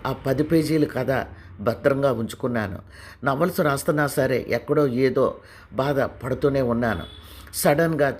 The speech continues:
చిరంజీవి గారు నూట యాభై సినిమా వస్తుంది, పెళ్లి కథలు వింటున్నారు, చాలా పెద్ద పెద్ద రైటర్స్ రాసిన కథలు వింటున్నారు అన్న ప్రకటనలు చూసి నేను చాలా నిరుత్సాహపడ్డాను. ఆ కథ ఆయన దగ్గరికి ఎలా వెళ్తుంది?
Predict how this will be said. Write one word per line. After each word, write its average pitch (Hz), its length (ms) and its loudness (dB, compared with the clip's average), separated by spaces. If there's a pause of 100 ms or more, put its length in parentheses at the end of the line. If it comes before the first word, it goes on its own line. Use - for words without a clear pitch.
చిరంజీవి 151 400 4
గారు 117 340 0 (380)
నూట 156 260 0
యాభై 151 480 2
సినిమా 135 440 0 (480)
వస్తుంది, 131 580 2
పెళ్లి 180 320 0
కథలు 165 340 2
వింటున్నారు, 151 720 2 (520)
చాలా 170 200 2
పెద్ద 160 300 0
పెద్ద 170 300 2
రైటర్స్ 160 500 2
రాసిన 160 320 0
కథలు 151 360 0
వింటున్నారు 139 680 2 (400)
అన్న 156 400 2 (680)
ప్రకటనలు 156 640 4
చూసి 151 420 0 (320)
నేను 151 280 2 (160)
చాలా 139 280 2
నిరుత్సాహపడ్డాను. 120 1080 0 (180)
ఆ 160 40 2
కథ 143 260 0 (800)
ఆయన 156 220 2
దగ్గరికి 147 600 0
ఎలా 151 200 2
వెళ్తుంది? 135 720 2